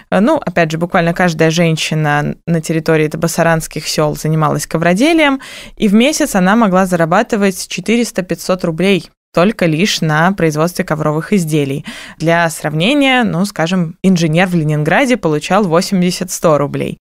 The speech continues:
Так что ковры на самом деле всегда ценились. Восточный ковер тем более. Он всегда был предметом роскоши, всегда был предметом показателя достатка и материального благополучия.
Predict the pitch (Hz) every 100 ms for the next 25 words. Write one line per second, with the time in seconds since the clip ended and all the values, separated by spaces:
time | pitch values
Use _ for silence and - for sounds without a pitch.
0 | - 180 - 175 180 170 254 381 415 -
1 | - - 175 214 202 190 226 311 294 220
2 | 185 175 180 - 226 214 156 - - -
3 | _ _ - 180 180 254 294 247 208 208
4 | 214 208 240 220 240 180 147 160 - 190
5 | 180 196 226 220 202 196 190 196 208 202
6 | 165 - - - 156 - 170 175 202 208
7 | 190 196 175 190 208 208 196 190 180 -
8 | - 208 196 190 202 214 - 190 175 165
9 | 190 - 240 190 - 143 - 170 165 170
10 | 165 160 160 160 170 180 220 226 196 -
11 | 143